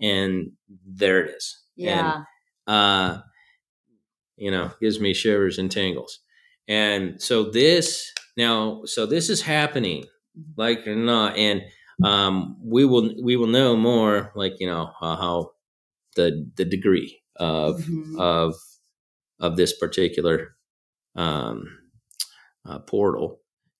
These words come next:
Speaker 1: Now, uh, w-, you know, we will know that in the days and weeks to come.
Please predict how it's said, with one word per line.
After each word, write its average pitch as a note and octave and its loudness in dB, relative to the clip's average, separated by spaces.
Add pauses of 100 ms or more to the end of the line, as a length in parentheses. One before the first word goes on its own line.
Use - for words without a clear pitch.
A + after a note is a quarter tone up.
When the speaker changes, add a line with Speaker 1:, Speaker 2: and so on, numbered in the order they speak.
Speaker 1:
Now, F#2 2 (160)
uh, F2+ -4
w-, D#2 -6
you F2+ -6
know, D#2 -4
we F2+ 2
will E2+ 2
know E2 0
that D#2+ -2
in C#2+ -6
the C#2+ -6 (800)
days F2 2
and D#2+ -2
weeks D#2 -2
to - -10
come. B2+ -2